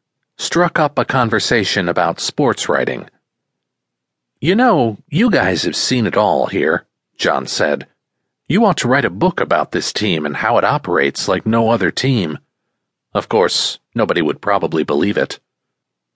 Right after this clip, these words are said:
In terms of how the game, as well as the manner in which it is covered, has changed, John had a point. For one thing, the beat writers today no longer travel with the team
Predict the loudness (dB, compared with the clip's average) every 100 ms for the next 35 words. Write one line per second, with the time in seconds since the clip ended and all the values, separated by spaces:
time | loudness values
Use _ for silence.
0 | _ _ _ _ -4 0 0 2 2 2
1 | 2 2 2 0 0 0 0 0 0 0
2 | 0 -2 -6 -10 -6 -2 0 0 2 2
3 | 0 0 0 2 2 2 0 0 -2 -2
4 | -2 -2 -2 0 0 -4 _ _ -2 -2
5 | -2 -2 0 0 0 -4 -6 -8 -14 _
6 | _ _ -2 0 2 2 0 0 0 0
7 | -4 -10 _ _ _ _ _ _ _ _
8 | _ 0 2 2 2 0 -2 -4 -8 _
9 | _ -6 -4 0 0 2 0 2 -2 -2
10 | -2 0 0 2 2 2 0 0 -2 0
11 | -2 0 0 0 -2 -4 -2 -2 -2 -4
12 | -8